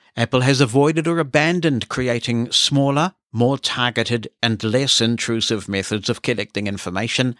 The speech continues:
and diagnosing bugs. Eight,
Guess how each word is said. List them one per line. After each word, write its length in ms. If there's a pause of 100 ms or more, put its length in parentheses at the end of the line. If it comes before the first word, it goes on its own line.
(120)
and 180
diagnosing 800
bugs. 460 (640)
Eight, 360